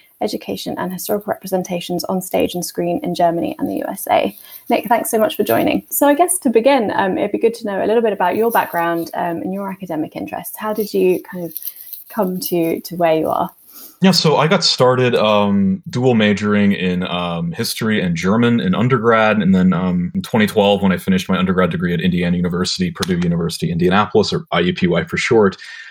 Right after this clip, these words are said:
Speaker 2: I decided I wanted to, uh, do my master's in public history. Uh, I U P Y at the time, uh,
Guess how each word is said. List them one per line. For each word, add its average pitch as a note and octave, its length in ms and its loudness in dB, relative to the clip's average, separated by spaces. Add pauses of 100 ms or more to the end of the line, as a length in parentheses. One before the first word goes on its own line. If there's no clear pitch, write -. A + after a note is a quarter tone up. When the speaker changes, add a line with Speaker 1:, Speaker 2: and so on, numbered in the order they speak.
(160)
Speaker 2:
I F2+ 220 2
decided F#2 400 2
I F2 80 4
wanted F2 320 0
to, E2+ 380 -2 (320)
uh, E2 220 -2
do E2+ 120 -2
my F2 80 0
master's F#2 540 0
in F2 180 2
public F#2+ 300 0
history. E2+ 400 0
Uh, E2 300 0 (260)
I F#2 80 2
U F#2 80 4
P F#2 120 0
Y F2 120 4
at E2 80 -4
the F#2+ 60 0
time, F2+ 440 -2 (640)
uh, F2 240 0